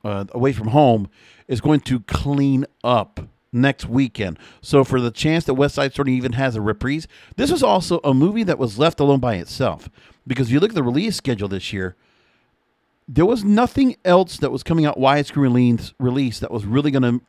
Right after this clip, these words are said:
take on West Side Story. What? National Champions, which made three hundred thousand dollars and it was widescreen release and it tanked 'cause it was bad. It's one of those movies they should have put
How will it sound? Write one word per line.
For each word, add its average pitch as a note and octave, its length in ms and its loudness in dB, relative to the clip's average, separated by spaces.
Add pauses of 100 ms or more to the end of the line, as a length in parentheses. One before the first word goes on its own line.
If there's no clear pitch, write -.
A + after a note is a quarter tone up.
(280)
take D3 280 -4 (120)
on D3 560 2 (520)
West C#3 260 0
Side A#2 120 -2
Story. F#2+ 200 -12 (360)
What? B2+ 240 0 (640)
National B2+ 420 -2
Champions, A3 760 -4 (420)
which A#2+ 180 -6
made D3 180 0
three D#3+ 120 0
hundred E3+ 320 -2
thousand D3+ 380 -2
dollars C#3+ 500 -2
and A2 80 -8
it - 20 -4
was G2 120 -6
widescreen C#3+ 460 -2
release D3 280 -4
and G#2 100 -8
it - 280 -12 (300)
tanked - 520 -6 (360)
'cause A#2 120 -6
it - 20 -4
was F#2+ 140 -8
bad. F2 380 -6 (1080)
It's - 100 -20
one C#3+ 120 -2
of C#3+ 40 -2
those B2 60 -6
movies C#3 160 -4
they A#2+ 80 -6
should C3+ 140 -4
have A2 80 -6
put - 180 0